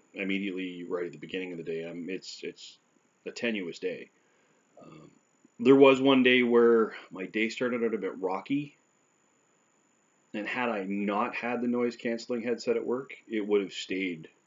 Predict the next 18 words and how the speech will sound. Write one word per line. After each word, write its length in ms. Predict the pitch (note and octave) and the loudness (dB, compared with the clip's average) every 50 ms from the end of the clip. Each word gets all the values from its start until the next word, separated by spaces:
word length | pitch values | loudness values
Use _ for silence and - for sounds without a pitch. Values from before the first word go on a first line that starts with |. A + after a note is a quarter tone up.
| _ _ _ _ _ _ _ _ _ _ _ _ _ - | _ _ _ _ _ _ _ _ _ _ _ _ _ -10
atrocious, 680 | - - - G2+ F#2 D#2+ - D#2 B1+ - - - - - _ _ _ _ _ _ _ _ _ _ _ _ | -8 -4 -4 -4 -4 -4 -8 -10 -12 -14 -14 -18 -20 -20 _ _ _ _ _ _ _ _ _ _ _ _
because 300 | - C#2 - - G2 F2+ | -18 -12 -6 -6 -4 -2
I, 100 | F#2 F2+ F2 - F2+ | -2 -4 -4 -6 -6
I 60 | F#2+ G2 | -6 -4
would 160 | F#2 F#2+ - | -4 -4 -6
have 60 | - | -6
been 120 | F2 - | -8 -10
fighting 540 | - - - - F3+ - F2+ F2 - - - _ _ _ _ _ _ _ _ _ _ _ _ _ _ - | -12 -12 -4 -2 0 0 0 -2 -6 -10 -14 _ _ _ _ _ _ _ _ _ _ _ _ _ _ -12
to, 240 | - F#2 E2+ A#2 - | -10 -10 -8 -8 -12
to 140 | - - - | -14 -16 -14
tune 340 | - - - C#3 A#2+ A2 | -10 -4 -2 0 0 0
out 220 | G#2+ G2 F2+ D#2+ - _ _ _ _ _ _ _ - | -2 -6 -8 -8 -10 _ _ _ _ _ _ _ -14
all 180 | F2+ F2+ F2 E2 | -12 -10 -10 -10
that 220 | E2+ E2+ E2 D2 - _ _ _ - | -10 -12 -12 -14 -16 _ _ _ -10
background 440 | - E2 E2+ - E2 D#2 D2 C#2+ C#2+ B1+ | -10 -10 -10 -12 -14 -14 -14 -16 -18 -20
noise. 280 | G#1+ G1+ - - - _ _ _ _ _ _ _ _ _ _ _ _ _ _ _ - | -20 -20 -20 -20 -20 _ _ _ _ _ _ _ _ _ _ _ _ _ _ _ -20
Um, 80 | - - _ _ - - - - - _ _ _ _ _ _ _ _ _ _ _ _ _ _ _ _ _ _ _ _ _ _ _ _ _ _ _ _ _ _ _ _ _ _ _ _ _ _ _ _ _ _ _ _ _ _ _ _ _ _ _ _ _ _ _ _ _ _ _ _ _ _ _ _ _ _ _ _ _ _ _ _ _ _ _ _ _ _ _ _ _ _ _ _ _ _ - | -20 -20 _ _ -20 -20 -20 -20 -20 _ _ _ _ _ _ _ _ _ _ _ _ _ _ _ _ _ _ _ _ _ _ _ _ _ _ _ _ _ _ _ _ _ _ _ _ _ _ _ _ _ _ _ _ _ _ _ _ _ _ _ _ _ _ _ _ _ _ _ _ _ _ _ _ _ _ _ _ _ _ _ _ _ _ _ _ _ _ _ _ _ _ _ _ _ _ -4
now, 320 | A2+ A2+ F#2+ D#2+ D2+ - | -2 -2 -2 -2 -6 -10